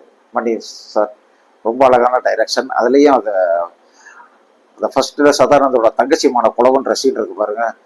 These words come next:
அதுல சிம்புவோட ஆக்ஷனு, மத்தவங்களோட ஆக்ஷனு, அந்த டைரக்ஷன்லாம் செம,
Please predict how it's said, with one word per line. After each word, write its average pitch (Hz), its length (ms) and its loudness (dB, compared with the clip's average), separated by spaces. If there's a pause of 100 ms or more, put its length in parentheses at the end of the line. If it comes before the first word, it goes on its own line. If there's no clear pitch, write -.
(180)
அதுல 101 240 2 (140)
சிம்புவோட 135 500 2 (180)
ஆக்ஷனு, 113 400 -4 (100)
மத்தவங்களோட 107 520 0
ஆக்ஷனு, 117 380 -2
அந்த 95 140 -6
டைரக்ஷன்லாம் 117 600 0
செம, 104 280 -4